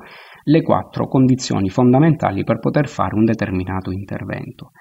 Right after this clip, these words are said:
Eh, quali sono queste quattro condizioni? Innanzitutto che si tratti di un intervento sulla parte malata della persona o comunque che è diretta causa del male,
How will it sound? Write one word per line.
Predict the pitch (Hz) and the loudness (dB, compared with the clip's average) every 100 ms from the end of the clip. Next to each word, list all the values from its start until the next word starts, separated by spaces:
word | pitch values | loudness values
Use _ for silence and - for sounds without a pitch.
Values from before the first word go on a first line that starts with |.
| - - - _ | -20 -20 -20 _
Eh, | 131 123 110 110 | -2 0 2 2
quali | 208 202 | 2 2
sono | - 107 104 101 | 2 -2 -2 -2
queste | 104 - - 107 110 - | -6 -6 -8 -8 -8 -2
quattro | 107 107 - - 107 110 | 0 0 -4 -2 -2 -2
condizioni? | - 98 98 98 - 104 104 110 | -2 -2 0 -2 -4 -10 -4 2
Innanzitutto | 139 180 165 120 117 - | 4 4 2 0 0 -2
che | 110 | -4
si | - 98 | -4 -4
tratti | 110 101 - - | -2 -2 0 0
di | 104 | 2
un | 95 | 2
intervento | 95 95 98 104 107 107 | 0 -2 -2 0 0 0
sulla | 104 98 95 | -4 -2 0
parte | 101 104 - 95 | 0 -2 -2 -4
malata | 95 107 131 98 95 - | 0 0 0 0 -4 -4
della | 104 101 | -4 -2
persona | 117 104 - 104 95 95 | -4 -6 -4 -2 -2 -4
o | - - - 117 | -8 -18 -14 0
comunque | 110 123 131 107 | 4 4 4 0
che | 104 | 0
è | 101 | -2
diretta | 104 107 107 104 - | 0 0 0 -2 -8
causa | - 110 107 - 104 | -4 0 0 -2 -4
del | 101 | -4
male, | 95 117 123 98 | 0 2 2 0